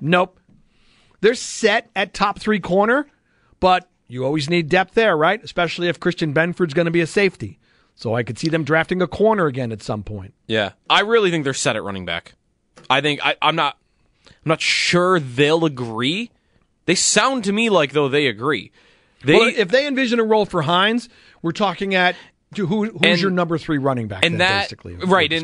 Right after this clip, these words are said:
Speaker 1: discussing.
Speaker 2: that point, like, that guy's usually not even active on game days.
Speaker 1: Yeah.
Speaker 2: Right? Unless he's a returner like Hines was. Before that, like, they never made Yeldon active. They never made, made Breida was active, like, maybe half the year when he
Speaker 1: Mm-hmm.
Speaker 2: was here. So, uh, that role, it's like, give,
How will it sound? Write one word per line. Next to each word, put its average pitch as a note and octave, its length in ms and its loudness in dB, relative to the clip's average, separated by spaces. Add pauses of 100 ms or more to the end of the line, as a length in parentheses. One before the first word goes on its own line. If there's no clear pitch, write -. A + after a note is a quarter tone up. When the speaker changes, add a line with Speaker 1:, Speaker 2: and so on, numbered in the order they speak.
(120)
Speaker 1:
discussing. - 20 -
Speaker 2:
that E3+ 200 0
point, D3 260 -2
like, C3 100 -2
that D3+ 140 0
guy's C#3+ 240 -2
usually C3 260 -2
not B2 160 0
even G#2 180 -4
active G#2 360 -4
on F#2+ 100 -6
game G2+ 240 -4
days. E2 460 -8
Speaker 1:
Yeah. G#2+ 280 -6
Speaker 2:
Right? A2 280 0 (400)
Unless D#3+ 260 2
he's B2+ 140 -8
a - 20 -6
returner A#2 460 -2
like G#2 120 -2
Hines C3 300 -2
was. - 160 -14
Before D3+ 300 2
that, C#3+ 260 2
like, A#2+ 120 -8
they B2 100 -2
never B2+ 240 0
made B2+ 200 -2
Yeldon A2 440 -2
active. A2+ 400 -4
They A#2 80 2
never A#2 240 0
made, A2+ 360 -2
made A#2+ 340 -2 (120)
Breida C3+ 420 2
was A#2 140 -4
active, A2 400 -6
like, G#2 140 -6
maybe G2+ 180 -4
half A2+ 220 -4
the G2+ 100 -8
year G2+ 320 -4
when B2 160 -4
he A#2 60 -2
Speaker 1:
Mm-hmm. B2+ 60 0
Speaker 2:
was A2+ 100 -4
here. F#2+ 260 -10 (400)
So, G#2+ 460 0 (440)
uh, A2+ 60 -2 (160)
that D3+ 280 0
role, C#3 440 2
it's B2 140 -6
like, A2+ 340 -4
give, D3+ 180 0